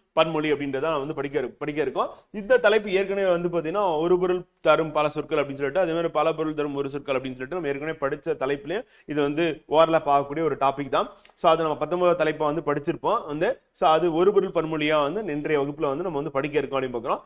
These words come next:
இதுலயும் கூடுதலா சில இது வந்து பாத்தீங்கன்னா பாயிண்ட்ஸ் வந்து இருக்கு. அஹ் நம்ம அதையும் சேர்த்து படிச்சிட்டோம் அப்படின்னா கரெக்டா இருக்கும் அப்படின்னு பாக்குறோம் வந்து. So இயற் சொற் போலவே இயல்பாக, இன்னும் உணர்த்தும் அரிதாக பொருள் உணர்த்துவதாக வர்றது தான் என்னன்னா திரிச்சொல் என்கிறோம்.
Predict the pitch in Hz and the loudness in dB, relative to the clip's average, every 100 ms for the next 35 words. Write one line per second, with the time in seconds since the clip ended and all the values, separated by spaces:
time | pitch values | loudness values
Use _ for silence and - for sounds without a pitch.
0 | _ 202 226 220 226 214 214 208 202 180 | _ -4 -4 0 0 4 6 6 4 2
1 | 165 156 160 165 165 170 147 147 - 160 | 4 2 0 0 -2 -4 -4 -2 -4 -2
2 | 156 156 151 147 139 131 202 254 _ - | -2 -4 -6 -4 -4 -2 -4 -4 _ 2
3 | 156 151 147 147 165 170 170 156 151 143 | 2 4 4 4 4 0 -2 -4 -2 -4
4 | 139 143 131 170 147 139 135 131 131 120 | -2 -4 -4 -4 -2 2 0 0 -6 -6
5 | 123 127 127 _ _ _ 190 202 226 226 | -6 -4 -6 _ _ _ -4 4 4 4
6 | 196 175 180 170 185 170 175 165 156 160 | -2 4 4 4 4 0 2 4 6 4
7 | 151 139 170 196 170 180 185 151 156 165 | 2 -2 -4 0 2 2 0 0 2 2
8 | 160 165 165 160 151 147 151 147 151 139 | 2 0 -2 -2 -2 -4 -4 -2 -2 -2
9 | 139 143 143 147 147 165 180 175 175 147 | -4 -4 -4 -4 -4 -4 -2 -4 -4 -6
10 | 127 131 | -4 -6